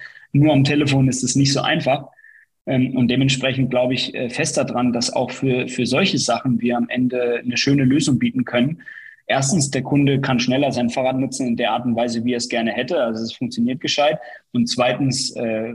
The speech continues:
Fischer ist unter Umständen bereit zu bezahlen, die Hälfte von dem, was sie selbst bezahlt hätten. Oder vielleicht sogar genauso viel, weil es schneller geht und der Kunde zufriedener ist, äh, dann am Ende uns dafür zu bezahlen. Ja, also ich glaube, da sind wir gerade in zwei Richtungen unterwegs.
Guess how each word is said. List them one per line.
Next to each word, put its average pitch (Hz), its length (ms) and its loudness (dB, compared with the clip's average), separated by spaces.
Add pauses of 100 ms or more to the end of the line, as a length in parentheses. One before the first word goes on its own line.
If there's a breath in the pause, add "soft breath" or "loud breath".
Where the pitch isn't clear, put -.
Fischer 139 320 0
ist - 260 -4
unter 135 260 -2
Umständen 123 400 -2
bereit 113 280 0
zu 123 120 -4
bezahlen, 120 400 0
die 117 100 2
Hälfte 135 320 0
von 123 220 0
dem, 120 240 2
was 120 120 0
sie 123 160 2
selbst 160 380 0
bezahlt 117 400 -2
hätten. 127 360 -2 (340 loud breath)
Oder 131 180 0
vielleicht 123 240 2
sogar 120 240 2
genauso 139 380 2
viel, 139 260 0
weil 143 120 0
es - 80 -6
schneller 160 280 0
geht 127 300 -2
und 127 100 -2
der 120 80 -2
Kunde 165 300 -2
zufriedener 120 540 -2
ist, - 260 -6 (400 soft breath)
äh, - 140 -4
dann 123 180 0
am 120 100 2
Ende 123 200 0
uns 160 200 2
dafür - 280 -6
zu - 120 -8
bezahlen. 98 480 -4
Ja, 131 140 2
also 151 160 2
ich 139 100 -4
glaube, 151 220 0
da 135 100 -2
sind 127 140 0
wir 139 100 0
gerade 120 320 -2
in 117 160 -4
zwei 120 220 -2
Richtungen 131 440 0
unterwegs. 117 600 -2